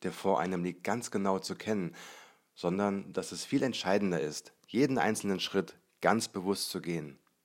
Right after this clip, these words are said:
im Jetzt zu sein, seine Träume wahrhaftig zu leben, jeden Tag.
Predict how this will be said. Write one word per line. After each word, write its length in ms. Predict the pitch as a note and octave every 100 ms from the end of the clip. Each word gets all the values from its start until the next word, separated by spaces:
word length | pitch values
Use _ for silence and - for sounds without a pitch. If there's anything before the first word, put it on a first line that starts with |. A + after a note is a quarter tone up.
| _ _
im 120 | - F#2
Jetzt 400 | G2 B2 - -
zu 80 |
sein, 420 | - C#2+ C#2 C#2 - - - -
seine 280 | - G2 G#2
Träume 520 | G2 - A#2+ A#2+ E2 D#2 -
wahrhaftig 640 | F#2+ F#2 G#2+ A#2+ - G#2+
zu 140 | - G#2+
leben, 440 | F#2+ G2+ D#2+ D2 -
jeden 320 | - F#2+ A#2 G#2+
Tag. 400 | G2+ F#2 -